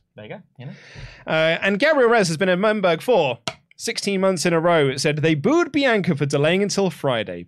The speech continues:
Speaker 2: Bittersweet day. Last show I can watch live with my new job.
Speaker 1: Ah.
Speaker 2: Catch you on V O D, you legends." Well, Gabriel, thank you so much. And thank you for being a Memberg as well.
Speaker 1: Gabriel has,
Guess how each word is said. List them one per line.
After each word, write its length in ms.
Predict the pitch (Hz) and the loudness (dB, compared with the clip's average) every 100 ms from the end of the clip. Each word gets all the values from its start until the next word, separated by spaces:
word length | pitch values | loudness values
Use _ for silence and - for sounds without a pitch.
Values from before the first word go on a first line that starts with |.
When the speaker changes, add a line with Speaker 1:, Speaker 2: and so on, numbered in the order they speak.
| - | -4
Speaker 2:
Bittersweet 580 | 240 226 - 208 196 | -2 -2 -4 -6 -6
day. 300 | - 139 107 | -4 -2 -2
Last 560 | 98 120 214 285 254 - | -6 -2 0 2 0 -2
show 320 | 254 254 247 | 0 2 2
I 80 | 214 | -2
can 240 | 220 233 | -4 -4
watch 260 | 240 277 - | -2 -4 -4
live 420 | 214 247 302 285 | -4 -2 -2 -4
with 180 | 294 294 | -6 -6
my 160 | 262 285 | -8 -8
new 360 | 277 302 320 302 | -8 -10 -10 -12
job. 500 | - 302 302 226 208 | -10 -4 0 0 2
Speaker 1:
Ah. 380 | 170 123 98 - | 0 0 -4 -8
Speaker 2:
Catch 260 | - 196 - | -6 -4 -4
you 160 | 196 | -6
on 300 | 165 147 135 120 | -4 -4 -4 -8
V 380 | 139 151 156 - | -8 -6 -6 -6
O 300 | 131 131 131 | -6 -6 -8
D, 420 | 139 110 104 107 - | -8 -10 -10 -12 -16
you 260 | 104 101 98 | -18 -16 -14
legends." 640 | 90 85 80 76 139 - - | -16 -18 -20 -20 -18 -14 -2
Well, 200 | 240 240 | 0 0
Gabriel, 400 | 165 123 113 113 | -4 -6 -6 -8
thank 220 | 139 127 | -10 -10
you 60 | |
so 200 | 113 139 | -14 -14
much. 180 | 117 107 - | -14 -16 -12
And 120 | 160 | -10
thank 160 | 185 | -8
you 60 | 139 | -10
for 80 | 127 | -12
being 240 | 120 113 | -14 -14
a 20 | |
Memberg 460 | 110 117 123 135 143 - | -14 -14 -10 -8 -10 -12
as 220 | 190 190 | -16 -14
well. 340 | 254 254 - - | -14 -14 -14 -16
Speaker 1:
Gabriel 320 | 113 110 113 | -16 -12 -12
has, 300 | 107 110 98 | -10 -10 -10